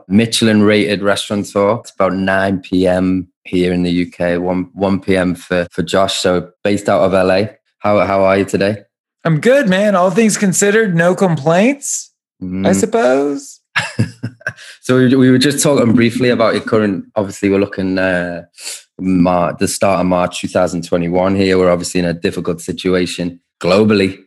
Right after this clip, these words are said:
Speaker 1: So how's L A right this second?
Speaker 2: It's like Mad Max Beyond Thunderdome. It is crazy. The inmates have taken over the prison. But,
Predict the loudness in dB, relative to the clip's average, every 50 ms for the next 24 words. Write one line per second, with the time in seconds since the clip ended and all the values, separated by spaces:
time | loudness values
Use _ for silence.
0 | _ _ _ _ _ _ _ -14 -6 -2 0 2 2 2 2 2 0 0 -2 -6
1 | -6 -2 -2 0 0 2 2 2 2 2 2 4 4 4 4 4 2 2 0 0
2 | -2 -2 -2 -2 -2 0 0 2 2 2 0 -4 -8 _ _ _ _ _ -2 0
3 | 0 0 2 2 2 2 2 0 0 2 2 2 2 0 0 0 0 2 2 2
4 | 2 0 0 0 0 0 2 2 2 2 2 2 2 0 0 -2 -2 -4 -2 -2
5 | 0 2 0 0 -2 -4 -4 -2 -2 0 0 0 0 0 0 2 2 0 0 0
6 | 0 2 2 0 0 0 -2 -2 -2 -2 -4 -2 0 0 0 0 0 0 -2 -2
7 | -4 -4 -4 -4 -2 -2 -2 -4 -4 -8 -12 _ _ 0 0 0 0 -2 -6